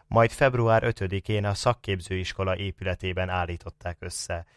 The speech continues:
tudósított a Magyar Nemzet. A kísérlet nem csak a rekordállításról szólt,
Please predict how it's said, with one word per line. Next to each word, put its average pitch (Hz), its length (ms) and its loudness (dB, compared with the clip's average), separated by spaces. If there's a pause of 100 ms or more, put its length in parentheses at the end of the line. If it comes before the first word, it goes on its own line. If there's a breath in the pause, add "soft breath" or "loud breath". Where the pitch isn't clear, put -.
(140)
tudósított 101 720 -4
a 101 80 0
Magyar 90 340 -2
Nemzet. 85 480 -8 (760 soft breath)
A 123 200 6
kísérlet 123 760 6
nem 110 180 4
csak - 220 -2
a 101 60 2
rekordállításról 98 1120 0
szólt, 95 480 -2